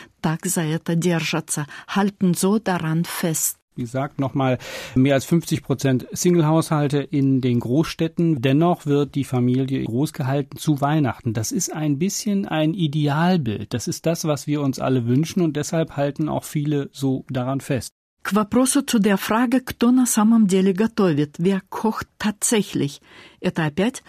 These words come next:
Speaker 1: по статистике, wieder die Statistik, чаще всего всё ещё женщина, immer noch die Frau. В большинстве семей,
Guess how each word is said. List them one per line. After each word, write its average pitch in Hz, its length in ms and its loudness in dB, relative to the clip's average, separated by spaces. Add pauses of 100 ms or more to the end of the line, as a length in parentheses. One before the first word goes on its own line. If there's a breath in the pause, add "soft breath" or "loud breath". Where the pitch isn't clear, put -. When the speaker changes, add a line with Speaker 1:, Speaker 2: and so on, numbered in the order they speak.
(200 loud breath)
Speaker 1:
по 190 100 0
статистике, 220 920 -2
wieder 165 380 2
die 160 160 0
Statistik, - 840 -2
чаще 247 520 0
всего 214 420 -2
всё - 360 0
ещё 180 380 0
женщина, 151 720 0 (320 loud breath)
immer 196 260 6
noch 170 340 0 (100)
die 233 80 2
Frau. 143 440 -2 (540 loud breath)
В 185 120 2
большинстве 170 640 0
семей, 175 520 2